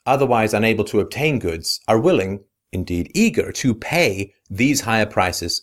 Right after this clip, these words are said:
as the means of securing the goods they want. In these circumstances, what is to stop prices from rising and a massive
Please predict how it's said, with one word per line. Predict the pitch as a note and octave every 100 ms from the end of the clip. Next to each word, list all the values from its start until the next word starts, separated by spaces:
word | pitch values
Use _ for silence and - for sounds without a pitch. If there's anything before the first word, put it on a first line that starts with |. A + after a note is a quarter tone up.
| -
as | G#2+ G#2+
the | G#2+
means | A2+ D#3+ D#3
of | C#3+
securing | - - B2+ G#2+ A2
the |
goods | G#2 F2+ -
they | A2+
want. | C#3+ A3+ - - _ _ _ _ _ _ _ _
In | A#2+ C3
these | E3 A3+ G#3
circumstances, | - G3+ G3 C3+ - F2 - D#2+ - _ _ _ _ _
what | A#2 E3 F3 -
is | D#3 -
to | D#3
stop | - - F3+ F3+ -
prices | - C3+ C3+ C3+ -
from | A#2 G2+
rising | A2+ C#3+ C#3+ - F2+
and | A2+
a | G#2+
massive | A2 C#3+ D#3+ - C3+ -